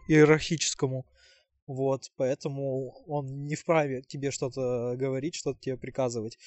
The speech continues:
Командир, да, если он заставит тебя унитаз чистить, то как бы против него, м, нет приема.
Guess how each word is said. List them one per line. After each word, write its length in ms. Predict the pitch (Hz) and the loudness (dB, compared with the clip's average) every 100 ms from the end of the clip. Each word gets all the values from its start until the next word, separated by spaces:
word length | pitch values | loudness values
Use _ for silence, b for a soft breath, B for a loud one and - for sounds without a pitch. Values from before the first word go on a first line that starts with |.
| B B | B B
Командир, 480 | 143 151 151 196 147 | 0 0 2 2 6
да, 260 | 143 131 - | 6 6 2
если 220 | 143 160 | 2 4
он 100 | 147 | 4
заставит 420 | 143 - 165 165 | 4 8 8 8
тебя 220 | 165 135 | 4 2
унитаз 380 | 135 131 131 131 | 2 0 2 2
чистить, 400 | - 131 - 123 - | 2 -4 -6 -10 -2
то 200 | 139 127 | 2 4
как 200 | 135 120 | 2 0
бы 240 | 123 120 120 | -2 -4 -2
против 340 | 139 127 - 135 | -2 -2 -4 -2
него, 340 | 131 139 127 _ _ _ _ - _ - | 2 2 0 _ _ _ _ -20 _ -18
м, 380 | 135 123 117 127 - - - - - - - | -16 -14 -14 -16 -16 -16 -12 -12 -12 -14 -6
нет 300 | 147 143 - | 0 0 2
приема. 520 | 143 139 135 123 | 4 4 2 -2